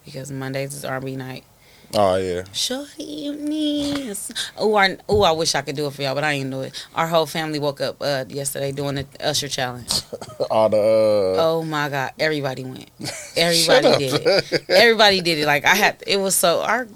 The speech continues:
Speaker 1: our family group chat been cracking for the past two, three days.
Speaker 2: <laughs>
Speaker 1: But, um, so we got the bar. Um, what else am I doing?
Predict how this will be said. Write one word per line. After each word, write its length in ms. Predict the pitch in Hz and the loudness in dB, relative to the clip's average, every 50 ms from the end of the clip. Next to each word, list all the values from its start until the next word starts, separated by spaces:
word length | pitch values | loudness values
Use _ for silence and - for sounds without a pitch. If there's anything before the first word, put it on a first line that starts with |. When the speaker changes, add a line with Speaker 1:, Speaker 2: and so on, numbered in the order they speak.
| - | 0
Speaker 1:
our 200 | 110 165 190 196 | 2 2 2 2
family 340 | 175 - - 190 180 170 165 | 0 -2 -2 -2 -2 -2 -4
group 160 | 143 160 160 - | -6 -8 -6 -2
chat 200 | - 151 135 131 | 0 0 0 0
been 120 | 139 131 | -2 -6
cracking 280 | - - 135 123 - 117 | -2 -2 -2 -2 -4 -8
for 100 | - 123 | -6 -8
the 60 | 127 | -6
past 340 | - 147 131 127 127 - - - | -4 -2 -2 -2 -2 -4 -6 -6
two, 200 | - 135 285 277 | -6 -6 -6 -4
three 120 | 269 254 277 | -4 -2 0
days. 360 | 277 285 285 285 294 269 220 - - | 0 2 2 2 2 2 0 2 4
Speaker 2:
<laughs> 380 | 277 320 311 214 - - - - | 6 6 6 8 6 4 4 6
Speaker 1:
But, 240 | - 208 - 165 - | 4 6 6 4 2
um, 420 | 160 170 170 156 156 156 156 160 156 | 2 2 4 4 2 0 -2 -2 -2
so 140 | - - 156 | -2 -2 0
we 60 | 151 | -2
got 120 | 147 147 - | -2 -2 -4
the 60 | 165 | -4
bar. 440 | 160 156 165 156 156 160 170 190 202 196 - - - - - - - - | 0 2 4 4 4 4 2 2 -2 -8 -14 -20 -20 -20 -20 -20 -18 -10
Um, 640 | - 165 170 165 160 160 160 160 160 160 160 160 160 - - _ _ _ _ _ - - - _ - _ - _ - _ - - - - - - - - | -8 -6 -6 -6 -6 -6 -8 -8 -8 -8 -10 -12 -14 -16 -20 _ _ _ _ _ -20 -20 -20 _ -20 _ -20 _ -20 _ -8 -8 -8 -8 -8 -16 -16 -10
what 200 | - 175 202 - - | -6 -6 -6 -4 -4
else 160 | - - - | -8 -6 -4
am 240 | - 220 226 240 233 | -2 -2 -2 -2 -2
I 80 | 214 | -4
doing? 360 | 185 160 147 139 135 131 120 | -4 -4 -4 -4 -4 -8 -10